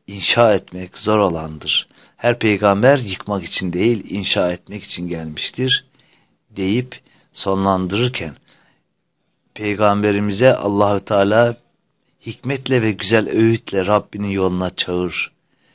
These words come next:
Sevdir yani en güzel şekilde. Ve kötülük yapıyorsa karşı taraf, "Buyurun, buyurun. Sen kötülükle mukabele etme. İyilikle davran." Bir bakmışsın ki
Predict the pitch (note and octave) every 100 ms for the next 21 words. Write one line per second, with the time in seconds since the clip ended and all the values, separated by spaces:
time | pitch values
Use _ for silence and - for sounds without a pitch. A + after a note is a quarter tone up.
0 | _ - - C#3 D3+ F3+ G3+ G3 F2+ E2
1 | D#2 - - D3 D#3+ C#3 B2+ A2+ A2 F#2+
2 | F2+ E2+ D#2+ - _ _ _ _ _ _
3 | - D#3 - C3+ C3 D3 D3+ D#3+ D#3+ F#3
4 | F#3+ - C#3+ C#3 C3 B2 C3 C#3 E3+ -
5 | - B2+ C#3+ D#3 C3+ - - _ C3+ D3+
6 | C#3+ E3 - _ _ _ _ _ _ -
7 | C#3 D3 B2 B2+ B2+ C3 C3+ C#3 C3 B2
8 | A#2+ A2+ A#2 C#3 D3 - F#2 - - _
9 | _ _ _ - A2+ A2+ C#3 - - C3
10 | G#2+ G2+ F2+ F2+ B2 C#3+ B2+ - B2+ C#3+
11 | - - A2+ G2+ - D3